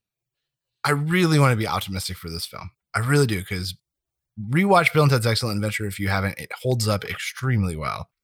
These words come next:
And if anything, acts as almost like a time capsule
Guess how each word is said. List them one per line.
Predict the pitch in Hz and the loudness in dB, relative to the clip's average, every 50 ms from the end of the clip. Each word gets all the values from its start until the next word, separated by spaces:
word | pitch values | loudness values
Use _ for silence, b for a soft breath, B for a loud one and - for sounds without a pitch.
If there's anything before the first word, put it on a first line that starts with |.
| - - - B B B B B B B B B B - | -18 -18 -18 B B B B B B B B B B 2
And | 113 127 | 4 4
if | 123 - | 4 4
anything, | 117 151 175 180 156 156 135 117 | 4 4 4 4 4 4 2 2
acts | - 113 113 - - | 0 0 0 0 -2
as | 113 101 | -4 -4
almost | 101 - 117 117 117 107 - | -4 -4 -2 0 0 0 -2
like | 104 92 92 | -2 -4 -4
a | |
time | 85 - - - - 98 101 101 | -6 -6 -6 -4 -2 -2 0 -2
capsule | 90 - 80 69 67 - - 62 60 65 - | -2 -4 -6 -6 -6 -6 -6 -8 -8 -12 -18